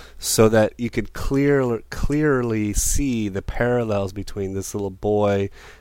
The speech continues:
and how he's experiencing the world and how he's, uh, in his family life and how it's coming out in the fantasy world. And, um, those ties are not there.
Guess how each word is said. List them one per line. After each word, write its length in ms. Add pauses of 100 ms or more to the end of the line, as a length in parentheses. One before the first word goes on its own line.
(140)
and 180
how 200
he's 200
experiencing 680
the 80
world 340
and 120
how 180
he's, 360
uh, 440 (440)
in 140
his 140
family 340
life 300
and 120
how 180
it's 140
coming 480
out 280
in 160
the 60
fantasy 540
world. 400 (560)
And, 540
um, 380
those 340
ties 480
are 80
not 300
there. 500